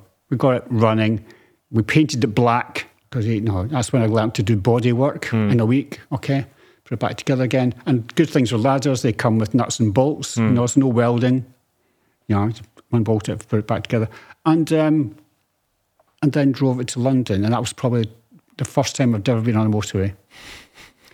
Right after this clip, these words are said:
Speaker 1: which was scary. <laughs> You
Speaker 2: So,
Speaker 1: know?
Speaker 2: uh, wha-
Speaker 1: So, yeah.
Speaker 2: what did you, if we were to ask the childhood you what job you wanted to do, what would you say?
Speaker 1: I didn't know,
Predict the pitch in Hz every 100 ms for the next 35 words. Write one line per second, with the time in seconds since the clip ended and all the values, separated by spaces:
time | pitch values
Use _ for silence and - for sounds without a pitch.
0 | _ - - - - 123 101 101 - -
1 | - 415 403 - - - 220 190 - 165
2 | - 127 117 117 110 - 160 180 143 120
3 | - 113 95 87 139 175 180 202 196 196
4 | 180 170 156 139 135 196 - - 185 165
5 | 170 151 - 123 143 127 120 107 120 101
6 | 107 101 87 90 113 _ _ 117 107 113
7 | 120 104 101 - _ _ 110 107 107 107
8 | 110 104 98 110 98 90 76 - _ _
9 | _ _ _ _ _ 110 104 110 - 104
10 | 101 110 - 107 101 92 - 156 143 160
11 | 165 - 135 135 127 98 98